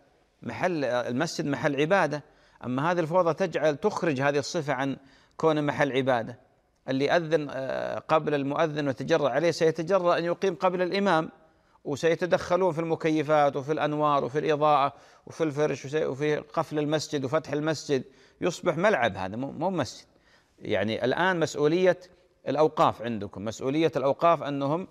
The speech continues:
يأمرون الناس بمثل هذا، ومسؤولية الإمام أيضا، ويذكرهم بالله، يخو-، لأن المسألة مش مسألة عادية، مسألة شرعية.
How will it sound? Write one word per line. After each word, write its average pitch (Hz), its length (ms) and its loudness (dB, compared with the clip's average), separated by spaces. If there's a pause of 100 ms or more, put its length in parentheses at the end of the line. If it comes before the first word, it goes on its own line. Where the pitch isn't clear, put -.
(260)
يأمرون 143 480 2
الناس 143 340 0
بمثل 113 280 -2
هذا، 87 260 -4 (380)
ومسؤولية 156 640 2
الإمام 160 440 2
أيضا، 135 340 4 (440)
ويذكرهم 143 640 -2
بالله، 156 340 2
يخو-، 151 280 0
لأن 135 200 0
المسألة 165 480 2 (420)
مش 190 200 -6
مسألة 185 380 2
عادية، 165 460 2
مسألة 165 300 -4
شرعية. 151 600 0